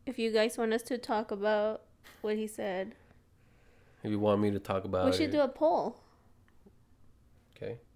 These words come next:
Speaker 1: And then they'll let us know like that.
Speaker 2: Pues ahí está.
Speaker 1: But yeah.
Speaker 2: <laughs> But please, guys, wear your masks.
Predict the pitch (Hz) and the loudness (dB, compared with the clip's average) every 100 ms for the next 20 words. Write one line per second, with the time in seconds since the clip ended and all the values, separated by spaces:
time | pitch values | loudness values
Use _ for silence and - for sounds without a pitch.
0 | - - - - 226 220 220 214 214 226 | -20 -20 -20 -10 -4 -2 -2 -2 -2 -4
1 | 247 226 285 302 - - - - - - | -6 -6 -4 -6 -8 -12 -14 -20 -18 -14
2 | 104 - - 123 - - - - - - | -14 -12 -12 -14 -20 -20 -20 -20 -20 -20
3 | - - _ - - - - - - _ | -20 -20 _ -20 -20 -20 -20 -20 -20 _
4 | _ - - 233 285 - - - - - | _ -14 -4 -2 -4 -8 -18 -20 -20 -14
5 | 131 - - - 147 135 - - - - | -14 -14 -6 -4 -4 -6 -10 -20 -20 -20
6 | - - 110 - 131 117 123 120 117 - | -20 -6 -4 2 4 6 6 6 4 0
7 | - 104 113 107 101 107 - - | 0 4 6 6 4 0 -8 -18